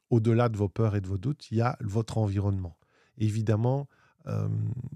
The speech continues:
Kathleen, ma femme, dans ses accompagnements, elle a beaucoup de personnes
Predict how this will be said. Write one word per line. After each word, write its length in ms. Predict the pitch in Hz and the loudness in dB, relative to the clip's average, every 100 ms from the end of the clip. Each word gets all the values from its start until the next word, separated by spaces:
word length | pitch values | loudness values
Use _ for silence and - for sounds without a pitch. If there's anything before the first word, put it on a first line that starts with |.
| 143 | -10
Kathleen, 420 | - 104 - 135 | -4 -2 2 2
ma 160 | 127 110 | 4 2
femme, 260 | - 123 120 | 2 2 2
dans 100 | 101 | 0
ses 260 | - 95 | 0 0
accompagnements, 760 | 101 - 98 104 98 120 143 135 | 0 0 0 2 4 4 2 0
elle 240 | 101 98 | 0 2
a 140 | 101 87 _ _ | 0 -4 _ _
beaucoup 300 | 107 120 143 | 2 4 6
de 100 | 120 | 6
personnes 520 | 101 110 - 143 147 | 4 2 2 2 2